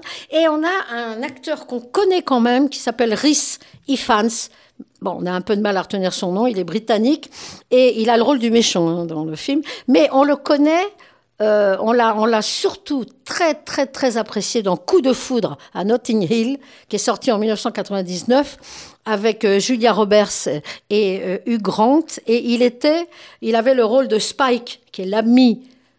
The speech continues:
de Hugh Grant dans le film et qui est tordant. Voilà, on se, il est, il a un rôle de comics qui est très rare chez lui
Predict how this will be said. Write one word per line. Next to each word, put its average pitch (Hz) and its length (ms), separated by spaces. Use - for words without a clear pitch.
de 185 140
Hugh 240 180
Grant 226 240
dans 196 160
le 185 80
film 269 340
et 208 100
qui - 140
est 240 140
tordant. 180 480
Voilà, 160 260
on 185 160
se, 175 240
il 196 160
est, 202 220
il 202 80
a 208 120
un 202 40
rôle 247 180
de 202 120
comics 247 360
qui - 200
est 220 60
très 302 200
rare 240 260
chez 208 160
lui 202 240